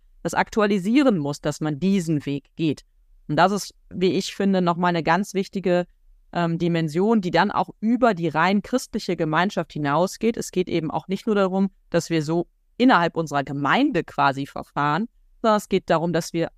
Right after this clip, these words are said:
auch so nach außen verfahren. Also auch die, die nicht an unseren Gott glauben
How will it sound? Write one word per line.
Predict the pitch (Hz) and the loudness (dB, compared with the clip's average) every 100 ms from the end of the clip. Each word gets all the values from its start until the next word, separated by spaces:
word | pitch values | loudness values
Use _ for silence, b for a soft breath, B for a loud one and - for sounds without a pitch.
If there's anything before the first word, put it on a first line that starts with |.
| - | -4
auch | 160 170 | -2 -2
so | 170 165 | -4 -4
nach | 160 - | -4 -2
außen | - 262 - 185 | 2 2 2 -4
verfahren. | - 147 - 143 143 | -4 -10 -8 -10 -6
Also | - 147 - | -4 -4 -2
auch | - 214 - - | 0 0 -2 -4
die, | 202 220 - _ _ - | -2 -2 -6 _ _ -6
die | 170 165 - | -4 -4 -6
nicht | - 202 277 - | 0 0 0 -4
an | - 147 143 - _ _ _ _ _ - | -6 -4 -4 -6 _ _ _ _ _ 0
unseren | 233 202 151 143 | 2 4 0 0
Gott | 143 - | -2 -4
glauben | - 143 160 202 262 | -2 2 2 4 0